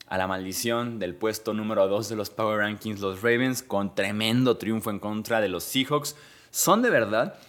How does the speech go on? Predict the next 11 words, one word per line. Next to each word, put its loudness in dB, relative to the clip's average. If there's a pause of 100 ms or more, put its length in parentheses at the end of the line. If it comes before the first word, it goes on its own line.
(160)
y -2
me 2
parecen 2
el 0
equipo -2
de 2
la 0
conferencia -4
americana -2
más -4
completo. 2